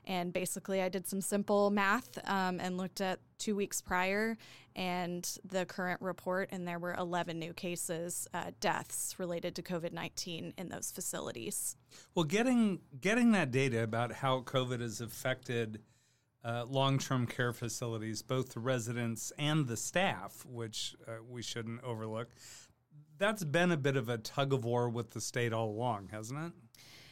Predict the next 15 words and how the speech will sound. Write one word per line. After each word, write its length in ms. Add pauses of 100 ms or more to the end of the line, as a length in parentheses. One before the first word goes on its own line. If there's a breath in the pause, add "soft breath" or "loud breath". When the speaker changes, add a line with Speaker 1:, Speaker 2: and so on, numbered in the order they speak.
(160 loud breath)
Speaker 1:
It 180
has. 600
Um, 380 (100)
back 260
in 180
March 300
of 80
twenty 300
twenty, 360
when 280
covid 540
came 300
to 180
Oklahoma 800
initially, 800